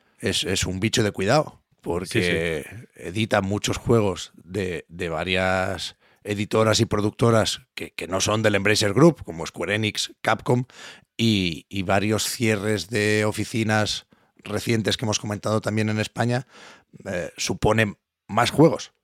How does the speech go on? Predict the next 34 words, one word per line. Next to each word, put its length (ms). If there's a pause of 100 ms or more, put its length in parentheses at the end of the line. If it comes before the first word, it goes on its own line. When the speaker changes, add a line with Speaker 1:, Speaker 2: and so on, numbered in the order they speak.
(180)
Speaker 1:
para, 580
para 300
Playon, 360
vaya. 280
Speaker 2:
Sí. 200
Speaker 1:
Na-, 300
editan 500
Call 140
of 80
Duty, 280 (100)
por 140
ejemplo. 420
No 80
sé 100
si 120
os 60
suena 300
Speaker 2:
Sí, 220
sí. 120
Speaker 1:
aquí. 300 (380)
Speaker 2:
Sí, 100
sí, 140
total. 360
Los 160
de 120
Paradox, 800 (100)
por 140
Speaker 1:
Sí, 60
Speaker 2:
ejemplo. 240
Speaker 1:
sí. 20
Speaker 2:
O 40
sea, 120
mon-, 320
eh, 300